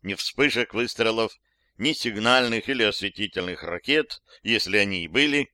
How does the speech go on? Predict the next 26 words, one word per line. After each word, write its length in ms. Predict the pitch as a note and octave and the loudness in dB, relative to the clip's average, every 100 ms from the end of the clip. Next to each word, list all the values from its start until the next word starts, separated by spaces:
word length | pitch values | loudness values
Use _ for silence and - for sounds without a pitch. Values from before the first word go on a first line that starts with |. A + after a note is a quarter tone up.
| _ _ - | _ _ -4
не 200 | G#2+ C#3 | 2 2
видели 360 | G3 D3 F#2+ | 2 0 -4
за 160 | F2 G2+ | 0 0
пеленой 400 | A2 A#2 A2+ G#2 | 2 0 2 2
дождя, 500 | G2 G2 A#2 C3 A2+ - | 2 0 4 6 6 2
начавшегося 880 | - A2 - D3 C#3+ - C3 B2+ - | -2 0 6 6 6 4 0 0 -2
еще 380 | B2 A2+ - B2 | -4 -2 -2 -2
затемно. 640 | A2 C3+ A#2+ - D2 B1 - _ _ _ _ _ | 2 6 6 6 -8 -14 -18 _ _ _ _ _
Оставалось 560 | - - A#2 A#2 A2 - | -6 4 8 8 6 0
только 340 | A2 A2 G#2+ - _ _ - | -4 0 0 0 _ _ -6
внимательно 560 | G#2 A#2+ A2+ G2+ G#2 | -2 4 4 4 -2
следить 520 | - B2 B2 A2+ E2 - - - | -2 -2 -2 -4 -10 -16 -20 -20
за 360 | E2+ A2 G#2+ F#2+ | -2 4 6 4
ситуацией 1000 | - G2+ - A#2+ A#2 - G#2 G#2 G2 D#2+ _ | 0 -4 4 6 6 2 -4 -2 -2 -8 _
по 100 | - | 2
радио. 400 | C3+ F2+ C#2 B1 A#1 _ _ _ _ _ _ _ _ _ | 2 2 -2 -10 -12 _ _ _ _ _ _ _ _ _
Начиная 460 | G2+ G#2+ E3+ G3 E3+ | 0 4 6 6 6
с 80 | |
одиннадцати 680 | A#2+ A#2+ D3+ C3+ B2 A#2+ F#2+ | 6 6 4 4 2 -2 -4
часов 440 | G2+ - - A#2+ F2 | -4 -4 0 -2 -2
утра 400 | G2 G2+ A2 - _ _ - _ | 2 6 6 4 _ _ -20 _
условия 500 | G#2 - F#3 E3+ D#3 | -6 2 4 8 8
для 180 | B2 A#2 | 6 4
работы 420 | A#2 C#3 - A#2 | 4 2 2 0
беспроволочного 920 | G#2 - B2 D3 C3+ B2+ - F2+ G2 | 0 -2 2 4 6 4 -2 -4 -4
телеграфа 680 | - E2+ E2+ B2+ C#3+ A#2+ A#2+ | -4 -4 2 4 4 2 0